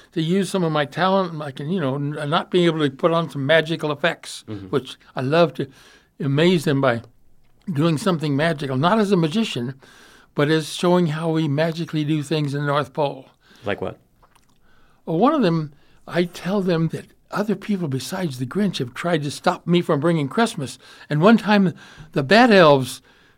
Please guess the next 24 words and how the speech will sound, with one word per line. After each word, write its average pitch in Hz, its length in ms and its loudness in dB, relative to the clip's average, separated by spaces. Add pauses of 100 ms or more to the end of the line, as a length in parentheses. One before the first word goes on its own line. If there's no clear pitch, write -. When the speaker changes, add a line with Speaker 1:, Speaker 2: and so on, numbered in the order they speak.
(120)
Speaker 1:
kidnapped 214 580 0
me 131 200 -6
and 151 200 -8
grabbed 202 320 -4
me 196 180 2
and 156 200 -6
took - 240 -12
me 220 140 4
on 180 100 2
the 165 100 2
other 254 240 2
side 247 220 2
of 196 40 0
the 190 80 2
big 202 140 4
iceberg 165 560 2 (320)
and 160 260 -4
tied 262 300 2
me 247 160 8
up 254 260 2 (460)
with 185 220 6
some 170 240 0
special 247 640 0 (320)
rope 220 380 4